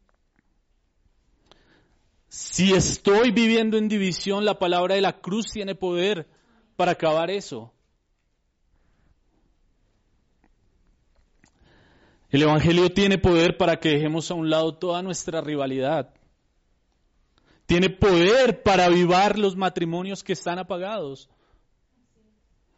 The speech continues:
Tiene poder para transformar la sociedad. Cuando nosotros como creyentes vivimos de acuerdo a la revelación de este mensaje,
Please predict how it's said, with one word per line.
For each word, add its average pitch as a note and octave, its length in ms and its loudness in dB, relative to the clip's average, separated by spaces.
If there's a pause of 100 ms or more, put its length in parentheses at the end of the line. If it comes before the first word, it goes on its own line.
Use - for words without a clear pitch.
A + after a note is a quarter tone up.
(200)
Tiene F3+ 200 2
poder G3 460 2
para G3 220 2
transformar E3 600 -2
la D3+ 140 -2
sociedad. A2+ 500 -14 (360)
Cuando E3 240 2
nosotros F3+ 480 2
como F#3+ 240 0
creyentes E3 680 -2
vivimos G3+ 520 0
de A3 80 0
acuerdo G#3+ 600 0 (260)
a D#3 80 -4
la F3 120 2
revelación F3 720 0
de G#3 80 -2
este G3+ 180 -6
mensaje, F3 640 -8